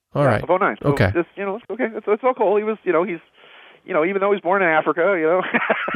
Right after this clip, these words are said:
Speaker 1: No, I just wonder what, what, what he had done in such a short time to deserve it. That's all I'm
Speaker 2: Nothing.
Speaker 1: asking.
Speaker 2: I mean, nothing.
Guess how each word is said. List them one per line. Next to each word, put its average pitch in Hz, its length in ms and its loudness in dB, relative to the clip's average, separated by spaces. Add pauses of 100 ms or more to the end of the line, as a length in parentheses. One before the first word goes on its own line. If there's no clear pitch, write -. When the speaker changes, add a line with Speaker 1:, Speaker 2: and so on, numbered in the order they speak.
Speaker 1:
No, 214 80 2
I 208 80 0
just 202 180 0
wonder 202 260 2
what, 175 280 0
what, 170 240 0
what 160 180 0
he 170 160 2
had 156 180 0
done 156 200 2
in 135 80 2
such 143 200 0
a 139 60 2
short 135 240 0
time 131 220 0
to 127 80 2
deserve 110 400 2
it. 90 40 4
That's 95 200 0
all - 80 2
I'm 107 80 4
Speaker 2:
Nothing. 110 100 4
Speaker 1:
asking. 95 240 0
Speaker 2:
I - 40 -8
mean, 196 120 0
nothing. 254 320 0